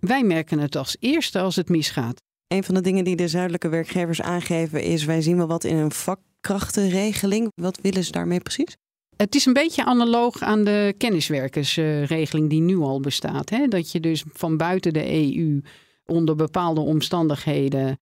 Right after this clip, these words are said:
Speaker 1: vakkrachten, eh, kunt aantrekken.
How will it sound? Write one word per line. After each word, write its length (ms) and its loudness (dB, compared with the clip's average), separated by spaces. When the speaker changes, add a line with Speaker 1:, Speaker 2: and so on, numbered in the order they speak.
Speaker 1:
vakkrachten, 540 -2
eh, 760 0
kunt 260 -2
aantrekken. 720 -4